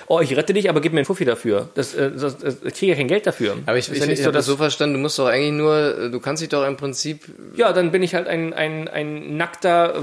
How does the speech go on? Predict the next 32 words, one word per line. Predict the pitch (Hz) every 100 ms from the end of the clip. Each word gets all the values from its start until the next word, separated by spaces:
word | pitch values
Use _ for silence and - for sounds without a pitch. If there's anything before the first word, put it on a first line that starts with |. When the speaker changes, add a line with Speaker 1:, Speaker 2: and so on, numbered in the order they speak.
| 135
Speaker 1:
Waldmensch | 151 180 190 185 196 -
in | - 165
den, | 165 160
in | 165
den | 160 160
Appalachen | 160 151 160 202 190
und |
sag, | 175 175
ja, | 175 196 196 185 - -
ich | 175 -
könnte, | 190 233 269 214 190
aber, | 165 165 165 160 156 - -
äh, | 156 156 160
ich, | 180 180
ich | 185
mach's | 175 180 -
halt | 202 156
nicht. | 135 135 -
Ich | 147 - _ -
ernähre | 147 156
mich | 180
von | - 165
den, | 156 156
von | - 151
den | 143 127
Bärchen | 135 131 139 208 208
und | 202 196
dann | 180
war's | 180 208 -
das. | 117 113 - - - - -
So, | 110 -
ich, | -